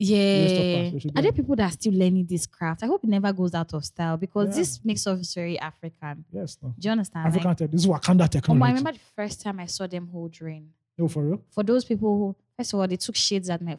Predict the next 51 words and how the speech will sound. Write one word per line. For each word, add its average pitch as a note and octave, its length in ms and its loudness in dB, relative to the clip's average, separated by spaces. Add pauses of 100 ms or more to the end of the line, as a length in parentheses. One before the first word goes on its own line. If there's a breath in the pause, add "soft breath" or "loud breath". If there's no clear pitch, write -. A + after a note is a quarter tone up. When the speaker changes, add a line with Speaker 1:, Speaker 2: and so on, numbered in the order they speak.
(140)
Speaker 1:
at E3+ 80 -8
my, E3+ 200 -8
at E3+ 160 -6
my E3+ 120 -6
neighborhood. F3 520 -6 (320)
The G3+ 200 -2
neighborhood A3+ 400 -2
I E3+ 80 -6
grew F3 320 -6
up E3 160 -10
in D#3+ 240 -6
on E3 140 -8
Instagram E3 500 -6
recently. D#3+ 600 -8 (400)
Fuck - 320 -8
your D#3 260 -10 (220)
Agbara. E3 380 0
Speaker 2:
Yeah. F3 60 -4 (640)
Speaker 1:
They G3 60 0
said, G#3 200 0
"How B3 180 2
long G#3 160 0
will F#3+ 100 -2
it G3+ 100 -4
take F#3 220 -6
for F3 80 -6
you F#3 80 -2
to F3+ 120 -16
go F3 120 -6
to, E3+ 160 -10 (160)
from E3+ 160 -6
Lekki F3 280 -6
to D#3+ 140 -8
Agbara?" D#3 380 -6 (260)
And E3+ 80 -4
they F3+ 80 0
said, F#3+ 280 0
<laughs> - 600 0
they F#3+ 100 0
said, G3 260 0
they A3+ 480 -2
said, C#4 160 -2
"When C#4+ 140 0
should G#3 180 -6
you G#3 120 -4
start F#3 260 -6
joining?" F3+ 240 -4
Say, G3+ 160 -2
"Yesterday." F#3 960 2
Speaker 2:
Oh, F#3 40 -4
yesterday. G#3 580 -6